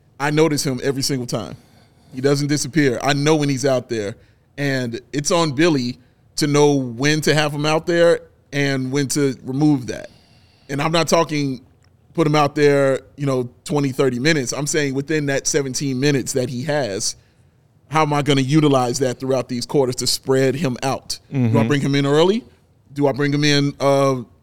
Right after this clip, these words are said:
Speaker 1: late in the second quarter and just let him finish out the quarter? Like, he has a lot of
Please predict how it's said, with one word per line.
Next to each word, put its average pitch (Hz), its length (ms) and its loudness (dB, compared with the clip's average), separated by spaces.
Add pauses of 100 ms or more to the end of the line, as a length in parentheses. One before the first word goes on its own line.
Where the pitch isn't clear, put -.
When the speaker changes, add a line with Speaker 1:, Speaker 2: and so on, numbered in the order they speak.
(140)
Speaker 1:
late 151 300 0
in 156 80 2
the 147 80 0
second 143 320 -2
quarter 185 300 2
and 156 100 -2
just 139 140 -4
let 139 140 4
him 135 60 -2
finish 139 300 -2
out 139 140 0
the - 80 -18
quarter? 202 360 2 (520)
Like, 147 240 2
he 170 160 -2
has 175 220 2
a 165 40 -2
lot 156 180 2
of 143 60 -4